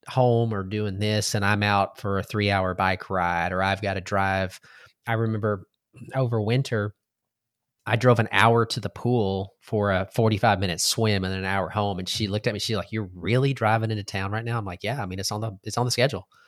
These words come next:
Diane, I don't know what to tell you," right? And so if you had your, your s-, partner, your bo-,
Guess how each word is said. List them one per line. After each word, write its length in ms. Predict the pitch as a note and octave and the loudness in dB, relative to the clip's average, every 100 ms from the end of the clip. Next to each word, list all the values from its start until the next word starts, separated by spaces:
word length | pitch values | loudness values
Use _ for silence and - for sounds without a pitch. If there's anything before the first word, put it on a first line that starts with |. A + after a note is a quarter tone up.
| _ _ _ - | _ _ _ -4
Diane, 180 | G2+ | -2
I 40 | G#2+ | 0
don't 80 | A2+ | 0
know 60 | |
what 100 | A#2+ | 0
to 60 | G#2+ | 2
tell 140 | C3+ | 2
you," 100 | A2 | 2
right? 160 | F#2 G#2+ - - _ _ _ - | -2 -4 -10 -20 _ _ _ -2
And 140 | C#3 | 0
so 340 | - C3+ B2+ B2+ - _ _ - | 4 4 4 0 -12 _ _ -6
if 180 | B2 | -4
you 120 | B2+ A#2 | 0 6
had 280 | D3+ D3+ | 8 8
your, 260 | B2+ A#2+ G#2+ _ _ A3+ | 6 0 -2 _ _ -6
your 280 | B2+ A2+ - _ | -2 -2 -2 _
s-, 120 | - - _ | -4 -4 _
partner, 580 | - B2 B2 A2+ G2+ G#2 | 8 8 8 0 -2 -2
your 160 | G2+ G2 | -4 -6
bo-, 220 | - | -10